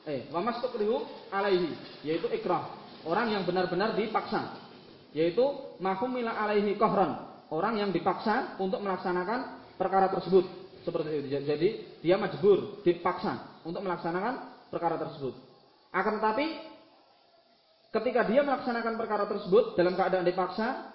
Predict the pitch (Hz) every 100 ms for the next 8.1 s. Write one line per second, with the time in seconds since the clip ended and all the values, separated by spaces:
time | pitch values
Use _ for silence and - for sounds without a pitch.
0 | - 185 185 180 202 247 202 190 - -
1 | - 185 180 196 202 269 269 208 202 208
2 | 175 180 180 175 180 233 262 - - -
3 | _ - 175 - 226 - - - - -
4 | - - - 165 190 208 214 143 - 175
5 | 208 226 180 190 175 175 226 180 175 170
6 | 135 156 151 151 147 127 113 - - _
7 | _ _ _ _ 147 175 185 175 190 185
8 | 147